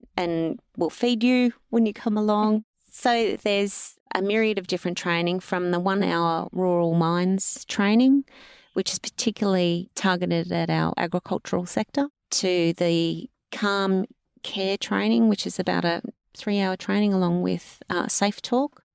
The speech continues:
And all of these trainings are around seeing someone's decline and behavioural change and asking a question around suicide.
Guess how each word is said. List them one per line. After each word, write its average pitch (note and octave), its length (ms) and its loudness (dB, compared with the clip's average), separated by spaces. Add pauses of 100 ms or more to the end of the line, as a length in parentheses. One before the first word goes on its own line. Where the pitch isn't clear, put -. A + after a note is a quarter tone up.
(100)
And F#3+ 180 -2
all A3+ 180 2
of A3+ 100 -2
these G3 200 0
trainings E3+ 500 -2
are E3 260 2
around D#3+ 600 -4 (180)
seeing G#3 340 2
someone's E3+ 520 2
decline E3+ 680 0 (120)
and E3+ 340 -4
behavioural E3+ 540 0
change F3 560 2 (320)
and F3 140 2
asking E3+ 400 0
a E3 40 -2
question - 400 -8
around D3 320 0
suicide. - 600 -4